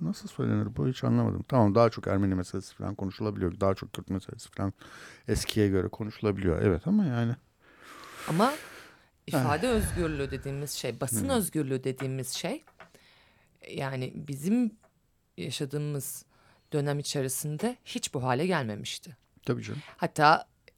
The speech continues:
Speaker 2: yani yetmişleri, seksenleri yaşayanlar, seksenleri yaşayanlar kesinlikle ve kesinlikle bu raddeye gelmediğini net olarak söylüyorlar.
Speaker 1: Hı hı, hı hı.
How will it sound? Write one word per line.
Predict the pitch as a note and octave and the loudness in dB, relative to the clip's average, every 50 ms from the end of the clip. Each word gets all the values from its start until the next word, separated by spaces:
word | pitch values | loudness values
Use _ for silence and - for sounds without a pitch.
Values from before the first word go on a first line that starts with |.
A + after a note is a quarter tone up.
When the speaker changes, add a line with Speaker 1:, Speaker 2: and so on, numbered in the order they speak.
| - - | -8 -6
Speaker 2:
yani | A#2 A2 F#2+ G2+ F#2+ - - D3+ - - | -4 -4 -4 -6 -8 -8 -10 -12 -12 -6
yetmişleri, | - C#3 C3 B2+ - - D3 C3+ - - D#3 D3 C#3+ E3 F3 D3+ - - - - _ _ | -2 -2 -2 -2 -2 -4 -4 -4 -2 2 4 4 6 6 4 2 0 -4 -20 -20 _ _
seksenleri | - - D3+ C3+ - - D#3 C#3+ D3 D3+ D#3 E3 | -8 -6 -4 -4 0 0 2 2 2 2 2 2
yaşayanlar, | D#3+ C#3 B2+ - - - C#3+ C3 C3 C3+ C#3+ G3 C#4 - - - _ _ _ _ _ - - _ _ _ _ - - - - - - - - - | 2 0 0 0 0 0 0 0 0 0 0 0 -2 -2 -6 -10 _ _ _ _ _ -20 -20 _ _ _ _ -20 -18 -16 -16 -16 -16 -16 -16 -16
seksenleri | F3 - - D3+ - - D#3 D3+ D3 D3+ F#3+ C#4 | -8 -4 -4 -4 -2 0 2 2 2 4 4 4
yaşayanlar | F4 D#4+ - - - - E3+ D#3 E3 G3 D4 E4+ - | 4 4 4 2 2 2 2 2 2 0 0 -2 -4
kesinlikle | - - - - - - - C4 C4 C4 C#4+ D4+ - G#3+ F#3+ | -8 -10 -8 -6 -6 -4 -4 -2 -2 -4 -4 -4 -2 -2 0
ve | F3 F#3 | 0 0
kesinlikle | F3+ F3 E3+ - - F3 F3 F3 - G#3+ B3+ C4 - F3+ - | -2 -4 -6 -4 -2 -2 -2 -2 -4 -6 -8 -8 -8 -4 0
bu | A#3 A#3+ | 4 4
raddeye | G3+ E3 - - G3 A3+ | 4 4 4 2 2 2
gelmediğini | A3 G3+ F#3+ F3+ D#3+ D#3 D3 C3+ D3 E3 F#3 G3+ | 4 2 2 2 0 0 -2 -2 -2 -2 0 0
net | G3+ G3+ G3 - | 0 0 0 0
olarak | C3+ C3 C3+ E3+ - | 0 2 2 0 -2
söylüyorlar. | - - D3 B2+ A#2+ A#2 A#2 A2 G#2+ - A#2 - - - - _ - | -2 -2 0 0 0 2 0 0 -2 -4 -8 -12 -14 -18 -14 _ -2
Speaker 1:
Hı | G#2 | -2
hı, | F#2+ - - F#2+ F#2+ G#2 - | -2 0 -2 -4 -6 -6 -6
hı | A2 | -6
hı. | G2 D#2+ F2 G2 | -6 -4 -4 -6